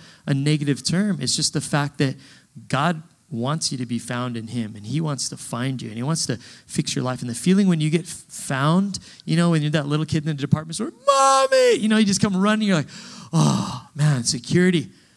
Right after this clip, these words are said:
See, that's what we have. I don't know what it would be like. I still think back in some of the things I've gone through in life. I go, "Man, and what if I didn't have God? What a terrible place that would have been if I didn't have prayer and hope to hold on to."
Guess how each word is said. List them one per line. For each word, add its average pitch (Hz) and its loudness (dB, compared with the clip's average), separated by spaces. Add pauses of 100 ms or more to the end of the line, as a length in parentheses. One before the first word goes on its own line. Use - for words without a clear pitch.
(100)
See, 151 0
that's 160 0
what 170 -2
we 139 -2
have. 131 -2
I 131 0
don't 151 -2
know 151 2
what 143 2
it 143 -2
would 135 0
be 131 0
like. 143 -2
I 131 -6
still 127 -4 (480)
think 147 -2
back 139 -4 (100)
in 170 -12
some 147 -2
of 139 -2
the - -8
things 131 -6
I've 113 -6
gone 131 -4
through 131 -2
in 123 -6
life. 131 -4 (420)
I - -10
go, 120 -4
"Man, 131 -6
and 107 -12
what 139 -4
if 185 -4
I 160 -2
didn't 123 -4
have 107 -8
God? 101 -10 (400)
What 143 -2
a 160 0
terrible 165 -2
place 147 -4
that 131 -8
would 139 -6
have 131 -8
been 113 -8
if - -14
I 117 -12
didn't 123 -6
have 120 -8 (320)
prayer 110 -2
and 107 -10
hope 123 -4
to 120 -10
hold 107 -10
on 110 -8
to." 113 -8